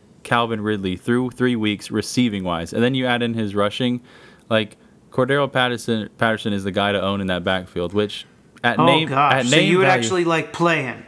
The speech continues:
Speaker 2: You would actually play Cordero Patterson
Speaker 1: I'd play him
Speaker 2: every
Speaker 1: over
Speaker 2: week.
Speaker 1: Mike Davis. If you ask me Cordero Patterson or Mike Davis, I'm putting Cordero Patterson in my running back spot over Mike Davis.
Speaker 2: Okay. All right. So I, I would, I would caution using any of those pieces then. Um, okay, then what about,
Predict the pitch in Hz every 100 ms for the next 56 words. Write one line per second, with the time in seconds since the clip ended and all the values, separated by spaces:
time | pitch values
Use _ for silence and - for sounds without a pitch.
0 | - 165 175 175 175 180 165 170 165 156
1 | 160 151 147 147 139 131 160 156 151 139
2 | 127 120 110 - 101 101 139 135 131 131
3 | 123 120 127 127 123 120 117 113 113 107
4 | 110 110 110 98 120 113 107 104 101 92
5 | 98 95 - 95 90 104 101 101 95 92
6 | 90 82 - - 87 90 92 90 87 87
7 | 85 82 - - - _ _ _ _ _
8 | _ _ - 151 151 147 151 - - -
9 | - - - - 131 156 120 - 160 -
10 | 156 170 165 - 165 175 170 - 170 165
11 | 170 160 156 143 151 156 147 131 139 131
12 | 151 131 131 127 110 - - - - -
13 | 165 160 151 175 190 165 165 156 143 170
14 | 220 190 147 143 -